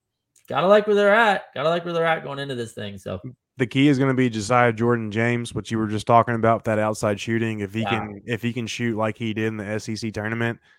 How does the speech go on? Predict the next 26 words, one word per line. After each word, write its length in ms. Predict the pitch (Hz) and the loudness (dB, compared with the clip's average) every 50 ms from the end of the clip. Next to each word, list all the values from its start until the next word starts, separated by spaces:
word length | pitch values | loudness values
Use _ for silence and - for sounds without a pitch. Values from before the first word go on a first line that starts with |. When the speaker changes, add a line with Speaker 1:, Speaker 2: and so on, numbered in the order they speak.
| - - 98 95 | -20 -20 -10 -6
Speaker 2:
they'll 120 | 110 107 104 | -4 -4 -2
Speaker 1:
Wow. 40 | 104 | -2
Speaker 2:
be 160 | 107 107 107 | -2 0 0
okay 420 | 104 107 104 - 117 113 110 110 | 0 0 -2 -2 -2 0 0 0
in 140 | 107 104 104 | -2 -2 -4
there. 380 | 104 104 104 107 107 104 101 - _ _ _ _ _ _ - | -4 -2 -2 0 0 -2 -4 -6 _ _ _ _ _ _ -6
Um, 480 | 110 110 107 104 101 101 98 98 95 | -2 0 0 0 0 -4 -6 -8 -8
but 140 | 92 107 95 | -8 -8 -8
then, 180 | 110 110 104 104 | -6 -8 -8 -4
yeah, 240 | 104 110 120 120 104 | 0 2 4 2 2
if 260 | 90 101 107 107 - | 0 -2 -6 -6 -4
they 120 | - 120 123 | -4 -4 -4
can 100 | 135 131 | -2 -2
get 160 | 123 131 127 | -2 -2 0
that 160 | 131 131 120 | -2 -2 0
going, 300 | 123 123 123 123 123 120 | 0 -2 0 0 -2 -2
but 120 | 110 110 101 | -4 -4 -4
then 240 | 117 110 110 110 | -4 -6 -6 -4
the 120 | 107 104 95 | -4 -4 -2
offense, 800 | 101 110 117 123 117 - 120 113 113 107 - - - - - - _ _ _ _ _ _ _ _ - | 2 2 2 2 0 -2 -6 -6 -6 -8 -10 -12 -14 -14 -16 -18 _ _ _ _ _ _ _ _ -6
man, 260 | 107 110 107 101 98 | -4 -2 -2 -2 -2
when 100 | 98 95 | -2 0
that 140 | 104 110 113 | 2 2 4
offense 340 | 107 110 110 - 110 101 - | 2 2 0 -2 -6 -10 -6
falls 240 | - 107 104 101 - | -4 -4 -4 -4 -4
flat, 400 | - - 107 104 104 104 101 | -6 -4 -2 -2 -2 -2 -4